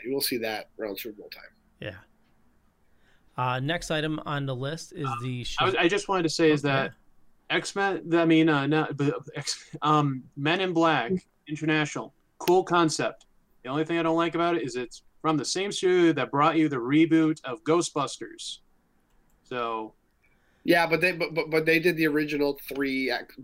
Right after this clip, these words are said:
Speaker 1: Men in Black too.
Speaker 3: I'll have to see and wait. I do not trust Sony. <laughs>
Speaker 1: No one does.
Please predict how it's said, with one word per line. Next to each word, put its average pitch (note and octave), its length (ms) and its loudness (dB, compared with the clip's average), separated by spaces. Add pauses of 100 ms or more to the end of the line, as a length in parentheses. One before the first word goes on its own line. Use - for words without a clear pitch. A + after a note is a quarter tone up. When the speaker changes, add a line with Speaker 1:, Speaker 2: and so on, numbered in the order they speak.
(120)
Speaker 1:
Men C3 180 -2
in B2 60 -6
Black A#2 280 -8
too. G#2 220 -10 (1900)
Speaker 3:
I'll F#3+ 460 2 (200)
have E3 240 -6
to E3+ 80 -10
see E3+ 200 0
and D#3+ 120 -2
wait. C3+ 320 -4
I C3 160 -4
do B2+ 180 -10
not D#3 240 2
trust - 360 0
Sony. C3 360 2 (720)
<laughs> - 220 -6
Speaker 1:
No D#3 120 6
one A#2 160 2
does. G#2 160 -10